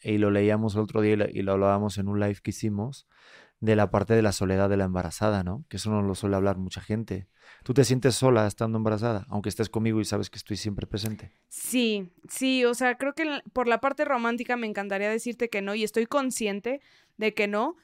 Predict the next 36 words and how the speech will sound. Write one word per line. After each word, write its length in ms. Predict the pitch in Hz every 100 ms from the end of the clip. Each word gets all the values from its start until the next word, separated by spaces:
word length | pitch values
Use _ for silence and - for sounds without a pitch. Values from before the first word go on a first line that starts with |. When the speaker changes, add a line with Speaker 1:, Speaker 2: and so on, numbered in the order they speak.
| _ _ -
Speaker 2:
pero 200 | - 233
me 140 | 226
siento, 880 | 226 - 240 254 262 269 269 269 262
me 140 | - 226
siento 320 | - 240 269
muy 240 | 262 254
solita, 600 | 233 262 247 226 - 226 -
y 200 | 214 202
si 180 | - 196
le 100 | 190
empiezo 380 | 190 214 269
a 160 | 262 208
dar, 280 | 190 196 233
me 180 | 220 180
pongo 220 | 185 196
a 40 |
llorar, 300 | 214 185 190
te 100 | -
lo 140 | 180 175
digo. 260 | 233 185 - - - -
Pero 240 | 220 220 -
sí 160 | 262
me 140 | 262 285
siento 340 | 277 269 269
muy 200 | 262 262
solita 640 | 240 254 247 233 226 233
en 160 | 233 208
el, 380 | 196 190 196 196
en 160 | 220 220
el 120 | 214
tema 400 | 220 233 233 233 -
que 100 | 240
digo, 160 | 240
es 140 | 254 -
que 100 | 254
nadie 640 | 254 247 247 254 254 -